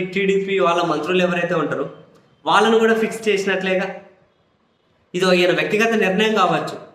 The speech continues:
కానీ వాడు ఒక మినిస్టర్ "నేను ఈ పని చేస్తున్నాను" అని అంటే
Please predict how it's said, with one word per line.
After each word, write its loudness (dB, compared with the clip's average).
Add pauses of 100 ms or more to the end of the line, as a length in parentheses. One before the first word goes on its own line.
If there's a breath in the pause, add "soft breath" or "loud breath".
(720)
కానీ 2
వాడు 4
ఒక 2
మినిస్టర్ 0
"నేను 2
ఈ 2
పని 0
చేస్తున్నాను" -2
అని 2
అంటే -2